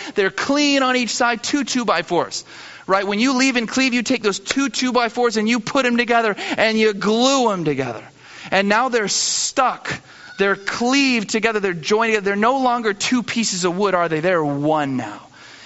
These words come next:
And that's what marriage is supposed to look like. It's stronger. You're stronger than you were before because two are better than one. You, you become one flesh is what Jesus is saying.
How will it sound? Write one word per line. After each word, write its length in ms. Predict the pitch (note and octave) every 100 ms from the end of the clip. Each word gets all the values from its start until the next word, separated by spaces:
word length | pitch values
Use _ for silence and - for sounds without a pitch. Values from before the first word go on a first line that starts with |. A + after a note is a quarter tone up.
| -
And 160 | D#3
that's 240 | F3 G#3 -
what 120 | G#3
marriage 300 | F#3+ G3 F3+
is 60 | E3+
supposed 280 | F#3 F3+
to 80 | -
look 160 | F3+ F3
like. 160 | C#3+ - A#3
It's 180 | - E3
stronger. 720 | - - - F#3 G#3 G#3 F3
You're 260 | D#3+ F#3+ G3
stronger 600 | - G#3+ A3 A#3 G3 F3
than 240 | E3 D#3
you 120 | D3+
were 200 | C#3+ C#3+
before 480 | C3 B2 - B2+ B2 - -
because 300 | F#3 D#3 -
two 300 | - A3+ G#3
are 120 | F3
better 220 | E3 D#3+
than 180 | C#3+ C#3
one. 260 | C3+ A#2+ - - - - - - - _
You, 280 | D#3 F3 D#3
you 120 | E3+ F3+
become 720 | F#3 D3+ G3+ G#3+ G3+ D#3+ E3
one 500 | G3+ G#3+ G#3+ G#3 -
flesh 520 | - G3 G3 F3+ G3
is 100 | E3+
what 140 | F3
Jesus 400 | D#3+ F#3+ F#3 F3
is 160 | E3+ D#3+
saying. 320 | - F3+